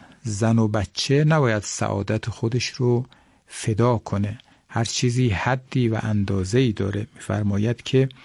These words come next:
بیشترین اشتغال خودت رو صرف اهل و ولد، خانواده و زن و بچه نکن، برای اینکه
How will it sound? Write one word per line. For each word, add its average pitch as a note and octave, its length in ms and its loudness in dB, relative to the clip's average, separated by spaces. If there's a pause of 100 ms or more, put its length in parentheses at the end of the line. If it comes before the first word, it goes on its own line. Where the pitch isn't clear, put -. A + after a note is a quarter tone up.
(540)
بیشترین A2 1000 2 (100)
اشتغال A#2 1000 0 (100)
خودت C3 500 0
رو A#2+ 320 0 (580)
صرف - 600 -2 (800)
اهل G#2+ 380 -2
و G#2+ 80 2
ولد، G#2+ 580 0
خانواده G#2+ 640 0
و B2 240 6
زن G#2+ 220 0
و G#2+ 60 2
بچه G2 440 -2
نکن، C#3+ 380 2 (680)
برای A2+ 200 2
اینکه A2+ 420 2